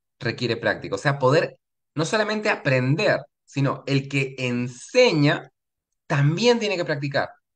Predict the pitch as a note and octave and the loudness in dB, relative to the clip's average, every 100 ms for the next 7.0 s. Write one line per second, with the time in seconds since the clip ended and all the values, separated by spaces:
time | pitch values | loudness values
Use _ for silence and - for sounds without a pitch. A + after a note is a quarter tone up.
0 | _ _ _ _ _ A#2+ C#3 A2+ G2+ G2+ | _ _ _ _ _ 2 4 4 -2 -4
1 | F2 E2+ A#2 C3 B2+ - _ _ - A#2 | -8 -8 -4 -2 -2 -6 _ _ -2 0
2 | B2 A#2+ G2+ F2+ F2+ G2+ D#2+ G#2 G2 G2 | 2 0 0 -4 -6 -4 -2 -4 0 0
3 | F#2 A2+ C3 C3+ C3 B2+ C3 B2+ C#3+ D#3 | 2 4 4 2 -2 -6 -4 -2 0 -2
4 | F3+ F3 B2+ A2 A#2+ - G3+ B3+ - D#3 | -4 -4 -2 -2 -4 -6 -6 -4 -4 -4
5 | C3 G3+ G#3+ G#3+ F3 C#3+ - _ F3+ E3+ | -2 -4 -2 -2 0 -2 -4 _ 2 4
6 | D#3+ D3+ D3+ D#3 C#3+ C#3+ G#3+ A#3 A#2+ - | 6 4 2 2 0 -4 -6 -4 -6 -8